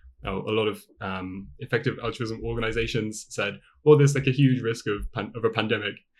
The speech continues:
Um, that's something that is, that seems, like, really important. Um, but at the moment, there's, like, far fewer resources, there's far less attention paid to that.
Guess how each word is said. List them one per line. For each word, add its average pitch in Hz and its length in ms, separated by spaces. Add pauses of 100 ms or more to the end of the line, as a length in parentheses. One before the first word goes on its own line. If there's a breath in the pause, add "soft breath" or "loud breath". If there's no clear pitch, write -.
(340 loud breath)
Um, 101 420
that's 120 180
something 117 340
that 98 300
is, 98 360
that 113 140
seems, 110 180
like, 101 100
really 113 240
important. 101 560 (260)
Um, 95 380
but 110 140
at 107 60
the 107 60
moment, 101 260
there's, 95 180
like, 101 220 (100)
far 101 260
fewer 98 260
resources, 101 560
there's 98 120
far 98 160
less 98 160
attention 101 340
paid 107 200
to - 100
that. - 160